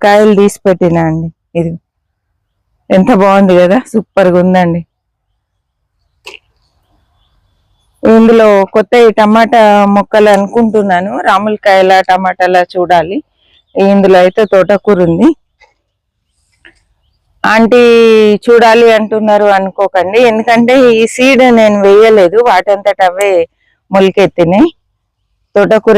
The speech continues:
ఎంత ఫ్రెష్గా, ఎంత బాగుంది చూసారా. ఇంకా ఇప్పుడు ఆకుకూరలు ఇప్పుడే వేసుకోండి, ఎందుకంటే, ఆ, మంచి ఎండలు ఎక్కువైన తర్వాత మొలకెత్తవండి. మొలకెత్తక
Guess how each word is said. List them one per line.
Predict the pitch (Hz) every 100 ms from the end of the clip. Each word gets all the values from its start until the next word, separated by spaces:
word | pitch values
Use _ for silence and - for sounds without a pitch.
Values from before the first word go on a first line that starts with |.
| 190
ఎంత | 196 220 196
ఫ్రెష్గా, | 202 190 - 220 202
ఎంత | 180 208 180
బాగుంది | 185 185 190 180
చూసారా. | 180 170 180 180 240 - _ - - _ _ _ _ _ _ _ _ _ _ -
ఇంకా | - 208 233 220
ఇప్పుడు | 220 233 226 220
ఆకుకూరలు | 202 214 262 247 240 226 208 202
ఇప్పుడే | 208 240 240 226
వేసుకోండి, | 208 - 214 202
ఎందుకంటే, | 196 196 226 214 196 214 311 _ _ _ - 196
ఆ, | 185 180 175 175 185
మంచి | 208 226 - 240
ఎండలు | 208 226 240 226
ఎక్కువైన | - 233 226 220 208
తర్వాత | 196 202 208 185 202 - 220 185 175 175
మొలకెత్తవండి. | 202 208 220 - 180 160 160 170 _ _ _ _ _
మొలకెత్తక | 202 214 214 233 233 214